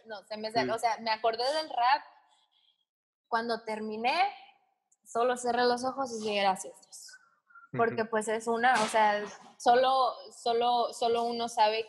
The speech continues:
Speaker 1: qué onda en ese momento. Este, ya cuando vi a Belinda, que, que de hecho estaba, estaba muy, muy emocionada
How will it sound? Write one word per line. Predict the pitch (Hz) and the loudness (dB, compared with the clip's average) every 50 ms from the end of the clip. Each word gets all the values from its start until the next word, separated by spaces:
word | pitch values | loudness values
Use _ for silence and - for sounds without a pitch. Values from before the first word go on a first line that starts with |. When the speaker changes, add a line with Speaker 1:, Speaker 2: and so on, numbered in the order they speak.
| - - | -8 -8
Speaker 1:
qué | 202 202 196 | -6 -4 -4
onda | 196 202 202 202 214 233 254 277 - - _ - | -4 -6 -6 -2 0 0 0 -2 -4 -10 _ -6
en | 208 202 | -4 -4
ese | 202 208 208 - 226 | -4 -6 -4 -4 -2
momento. | 214 202 196 202 202 196 202 208 - 233 262 - - - - - _ _ _ _ _ _ _ _ _ _ - | -2 -2 -2 -2 -2 -2 -2 0 2 2 2 0 -2 -16 -20 -20 _ _ _ _ _ _ _ _ _ _ -4
Este, | - 214 214 214 - - - - 220 220 220 220 | -2 0 0 0 -2 -4 -2 2 4 4 4 6
ya | 214 220 214 220 | 6 6 6 6
cuando | 220 247 247 247 247 247 240 233 226 214 214 208 196 196 | 6 6 6 6 6 4 4 6 6 4 4 2 0 0
vi | 196 226 226 | 2 6 6
a | 226 226 | 6 6
Belinda, | 233 220 214 214 214 220 220 220 214 214 214 - | 6 4 2 2 2 0 2 2 2 2 2 0
que, | 214 202 196 185 175 - - - _ | -4 -4 -4 -4 -6 -8 -12 -6 _
que | - 226 214 208 | 2 4 4 4
de | 214 208 | 4 2
hecho | 208 208 - 233 | 0 2 0 0
estaba, | 233 - 240 220 220 220 220 226 220 214 196 180 - - - _ _ _ _ _ _ _ _ _ _ _ _ _ _ _ _ - | 4 4 4 6 6 8 6 6 6 4 2 0 -4 -14 -20 _ _ _ _ _ _ _ _ _ _ _ _ _ _ _ _ -6
estaba | 233 262 - 240 226 226 233 | -4 2 4 6 6 6 6
muy, | 247 240 240 247 247 247 247 226 | 4 2 0 0 0 -2 -4 -4
muy | 220 233 233 233 240 | -4 -2 0 2 0
emocionada | 240 247 240 262 247 - 226 220 220 226 226 233 240 254 294 - | 0 0 -2 -4 -2 -2 -2 -2 0 2 2 4 4 2 2 -2